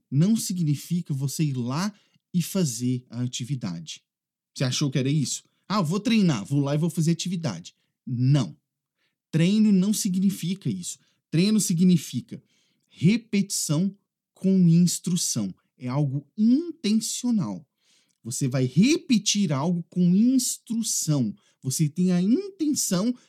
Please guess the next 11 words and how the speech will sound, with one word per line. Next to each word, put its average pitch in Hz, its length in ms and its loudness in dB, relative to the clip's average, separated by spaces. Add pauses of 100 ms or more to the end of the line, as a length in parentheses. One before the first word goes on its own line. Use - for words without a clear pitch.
de 160 120 2
repetir 175 520 2
aquilo 180 380 -2
de 165 80 0
uma 185 140 2
maneira 160 400 -2
determinada. 185 760 -2 (560)
Vou 113 140 -8
repetir 160 380 0
pra 226 120 -2
você. 240 360 0